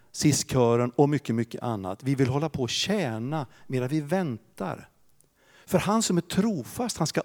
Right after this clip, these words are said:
åstadkomma den där förändringen då Guds rike ska komma fullt ut.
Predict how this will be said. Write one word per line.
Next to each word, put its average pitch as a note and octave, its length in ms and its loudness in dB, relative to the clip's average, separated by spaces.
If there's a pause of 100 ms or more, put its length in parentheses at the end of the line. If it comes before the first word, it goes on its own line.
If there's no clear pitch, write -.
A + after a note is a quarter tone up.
åstadkomma F3 920 -2 (340)
den F#3+ 140 4
där C#3+ 120 6
förändringen D#3+ 1000 0 (260)
då E3 100 2
Guds D#3 400 0
rike D#3 340 -6
ska B2+ 140 -2
komma G#2+ 580 -2
fullt D3 480 -2
ut. - 540 -8